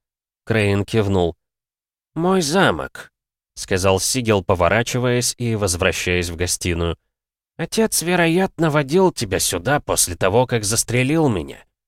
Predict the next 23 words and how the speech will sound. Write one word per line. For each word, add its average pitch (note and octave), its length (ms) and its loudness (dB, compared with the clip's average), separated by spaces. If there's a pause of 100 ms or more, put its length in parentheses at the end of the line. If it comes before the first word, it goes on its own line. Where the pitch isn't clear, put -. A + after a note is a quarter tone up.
(1080)
Он B2+ 140 2
остановился C#3+ 640 2
возле A#2+ 320 2
узкого C#3 380 -2
книжного A#2 500 0
шкафа, C#3 460 -2
встроенного G2+ 560 0
в - 80 -8
стену. A2+ 400 0 (500)
Нижняя F2 460 0
секция - 440 -4
была F2+ 280 0
закрыта. F2+ 520 -2 (520)
Подмигнув G#2+ 540 2
Крейну, C3+ 340 4
хозяин A#2+ 480 2
поднял A2+ 400 2
нижнюю G#2 440 2
полку, C3 380 2
находившуюся F2 800 -2
на F2+ 100 2
уровне F2+ 360 2
колена, G#2+ 440 0